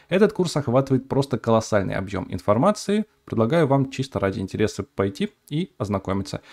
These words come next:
Также я полностью обновил курс, перезаписав его с нуля на основе актуальной информации, и следующий поток будет полностью новый. Даже если вы уже проходили,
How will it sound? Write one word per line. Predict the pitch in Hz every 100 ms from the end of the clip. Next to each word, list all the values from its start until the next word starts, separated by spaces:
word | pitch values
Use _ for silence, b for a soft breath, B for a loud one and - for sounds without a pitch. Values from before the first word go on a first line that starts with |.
| B -
Также | 226 170 143
я | 143
полностью | - 127 135 143 - -
обновил | 101 110 101 92
курс, | - 147 190 -
перезаписав | 123 117 120 127 113 104
его | 98
с | 95 123
нуля | 107 110
на | 151 113 110
основе | - 110 101 -
актуальной | 107 - 101 95 -
информации, | 110 - 101 95 95 - 202 B B B
и | 123
следующий | - 98 -
поток | - 104 214 139
будет | 107 147 143 -
полностью | 101 113 113 - 107 - -
новый. | 101 92 95 - b -
Даже | 110 104
если | 98 -
вы | 98
уже | 101
проходили, | 101 113 147 196